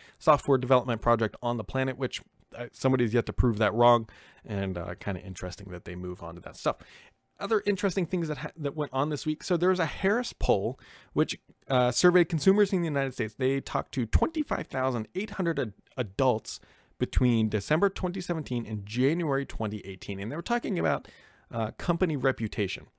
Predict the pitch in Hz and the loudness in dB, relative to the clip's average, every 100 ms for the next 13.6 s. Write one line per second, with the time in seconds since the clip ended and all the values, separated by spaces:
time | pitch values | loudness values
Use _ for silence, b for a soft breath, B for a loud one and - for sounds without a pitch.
0 | _ _ _ _ _ _ _ _ _ - | _ _ _ _ _ _ _ _ _ -6
1 | 127 127 120 139 - - 160 151 214 208 | 0 0 -2 -8 -10 -4 0 2 4 4
2 | 180 160 160 151 - 139 127 113 107 113 | 2 -2 -2 -2 0 2 2 0 -2 -2
3 | 104 95 87 127 143 139 135 120 110 107 | -4 -4 2 4 4 0 -2 -2 -4 -4
4 | 135 - 156 135 135 131 135 120 110 110 | -6 -6 -6 -2 -2 -2 -2 0 0 -2
5 | 104 - B B B B 107 95 101 - | -6 -10 B B B B -4 -4 -6 -6
6 | 123 110 113 120 120 123 - 120 104 107 | -2 2 6 6 4 0 0 0 2 2
7 | 95 B B B - 120 113 113 110 120 | 0 B B B -2 0 2 2 2 0
8 | 370 349 359 233 - - 131 120 160 175 | -2 -2 2 2 0 -14 -14 -4 0 2
9 | 156 151 123 117 156 160 131 135 139 113 | 2 0 -2 2 2 4 2 2 0 0
10 | 170 101 - - 156 175 117 127 - - | 0 -2 -2 -2 0 -2 -2 -4 -4 -8
11 | 113 101 92 - - - 151 123 87 87 | -4 -4 -4 -10 -12 -4 2 4 2 -4
12 | b b b b 101 90 90 101 117 110 | b b b b -8 -6 -4 -2 -2 -2
13 | 104 123 113 - - | -2 0 0 -4 -10